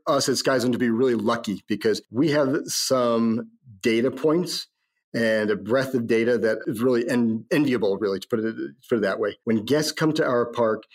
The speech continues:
they fill out, they're required to fill out a waiver. And on that waiver, there is a lot of information. So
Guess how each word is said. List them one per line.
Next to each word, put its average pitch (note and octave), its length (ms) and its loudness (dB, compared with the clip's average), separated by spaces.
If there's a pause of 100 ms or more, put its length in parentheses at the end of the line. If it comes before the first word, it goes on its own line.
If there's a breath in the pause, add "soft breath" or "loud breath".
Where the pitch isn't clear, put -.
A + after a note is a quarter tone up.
(280 soft breath)
they A2 480 2
fill A#2 320 0
out, A2 220 0
they're A2+ 80 -2
required A2 320 -2
to - 40 -8
fill G#2+ 140 -2
out G#2+ 240 -2
a G#2+ 160 0
waiver. G2+ 400 -2 (280)
And A2+ 80 -2
on A#2 120 2
that A2+ 160 0
waiver, A2+ 320 0
there G#2 220 0
is G#2+ 180 -4
a G#2+ 40 -2
lot G#2 120 0
of G2+ 40 -4
information. G#2+ 500 -2
So G#2 260 -6